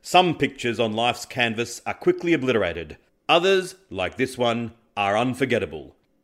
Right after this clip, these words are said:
Bradman was twenty years and a hundred and twenty-four days old, and at the time, the youngest player ever to score a Test century. He moved swiftly to a hundred and twelve, at which point he was dismissed. He left the field to a thunderous reception.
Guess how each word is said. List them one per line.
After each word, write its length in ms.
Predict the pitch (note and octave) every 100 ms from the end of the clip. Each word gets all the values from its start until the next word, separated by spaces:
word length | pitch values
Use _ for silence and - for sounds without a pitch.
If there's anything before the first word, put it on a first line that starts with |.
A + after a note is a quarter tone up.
| _ _ _ _ _
Bradman 540 | C#3 D#3+ E3+ E3+ E3+ G#2+
was 180 | G2+
twenty 320 | - F3 E3 E3
years 500 | C#3+ C#3+ C#3+ C#3+ -
and 160 | F#2+ D#2+
a 60 |
hundred 280 | F2+ A2+ A#2+
and 140 | B2
twenty-four 460 | B2+ B2 A#2 A#2 A#2
days 300 | A2 G#2+ G2+
old, 360 | F2+ D2+ C#2 D2
and 100 | G2+
at 140 | -
the 80 | D#3
time, 460 | E3 D3+ C#3 C#3+ C#3 _
the 140 | F2 G#2
youngest 500 | B2+ C#3+ C#3 C3+ -
player 340 | B2+ A2+ A2+ -
ever 300 | A2 D#2 D2+ -
to 100 | A2
score 340 | - G2+ G2
a 20 |
Test 280 | G2+ G2+ -
century. 520 | - F2 - D2 - _ _ _ _ _ _ _
He 100 | C#3
moved 280 | E3+ G#3 -
swiftly 400 | - F#3+ F3 F3+
to 140 | E3+
a 40 | C#3
hundred 240 | D#3+ C#3+
and 160 | C#3 B2
twelve, 560 | E3+ C3 G#2+ C#3+ C#3 - - _ _
at 140 | G2+ C#3+
which 240 | D3+ -
point 240 | B2+ B2+
he 100 | G#2+
was 140 | A#2 A2
dismissed. 580 | A#2+ - A2+ - - - _ _ _
He 120 | - G2+
left 320 | A#2 C3 -
the 60 |
field 580 | A#2+ D#3+ D#3+ D#3 D3 - -
to 120 | G#2+
a 40 |
thunderous 680 | - - F2+ A2 G#2 G#2 -
reception. 640 | G2+ G#2+ - F2+ C2